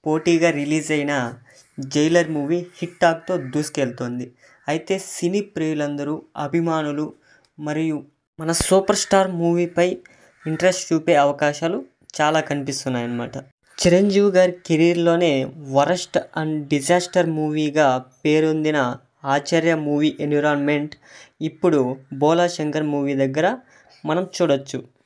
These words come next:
మూవీకి above యావరేజ్ అని టాక్ వచ్చినా కూడా బాక్సాఫీస్ వద్ద ఎలాంటి దారుణమైన వసూళ్లను చూడాల్సి వస్తుందో, మూవీకి పెట్టిన బడ్జెట్ అయినా వస్తుందో రాదో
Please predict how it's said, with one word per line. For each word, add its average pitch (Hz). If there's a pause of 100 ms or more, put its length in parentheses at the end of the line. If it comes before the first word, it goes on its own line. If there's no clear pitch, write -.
(320)
మూవీకి 190 (200)
above 165 (180)
యావరేజ్ 160 (120)
అని 151
టాక్ 139
వచ్చినా 139
కూడా 123 (380)
బాక్సాఫీస్ 170
వద్ద 143 (220)
ఎలాంటి 139
దారుణమైన 160 (420)
వసూళ్లను 156
చూడాల్సి 139
వస్తుందో, 135 (420)
మూవీకి 175
పెట్టిన 160
బడ్జెట్ 139
అయినా 160
వస్తుందో 147
రాదో 139